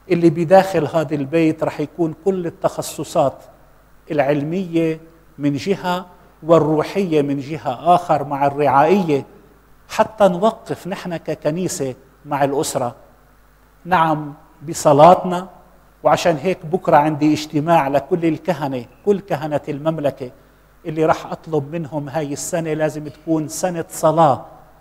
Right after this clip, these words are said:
من أجل العائلة، مع الصلاة اللي رح نرفعها دائما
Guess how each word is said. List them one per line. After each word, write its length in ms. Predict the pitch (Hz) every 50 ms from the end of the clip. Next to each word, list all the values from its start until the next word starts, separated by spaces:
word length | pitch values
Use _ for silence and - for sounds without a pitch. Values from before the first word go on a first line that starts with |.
| _ _ _ _ _ _ _ _
من 160 | 139 143 151
أجل 340 | - 160 160 143 - 151 139
العائلة، 560 | 147 135 - 135 156 156 135 117 120 120 113 107 - - - _ _ _ _ - _ _ - _ _ - - _ _ _ -
مع 180 | 156 151 139
الصلاة 600 | 131 - - - - 135 135 143 151 165 151 156 - - - - - - - - - -
اللي 180 | 147 147 151
رح 180 | 147 147 - -
نرفعها 540 | 156 143 143 - - 190 160 - - - 170
دائما 580 | 156 147 185 175 160 - 151 139 135 131 139